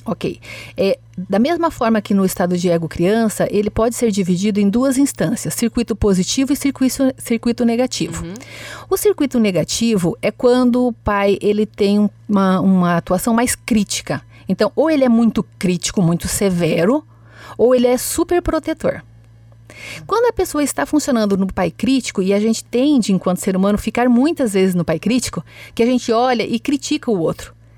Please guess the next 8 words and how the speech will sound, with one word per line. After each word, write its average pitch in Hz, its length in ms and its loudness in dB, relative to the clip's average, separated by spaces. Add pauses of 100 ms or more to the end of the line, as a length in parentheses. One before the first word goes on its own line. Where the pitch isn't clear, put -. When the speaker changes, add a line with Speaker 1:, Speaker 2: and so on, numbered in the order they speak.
(480)
Speaker 1:
A 185 80 -2
gente 220 260 0
olha 226 380 2
e 196 80 0
condena 240 580 2
o 185 40 0
outro. 170 280 -2
"Não, 190 100 0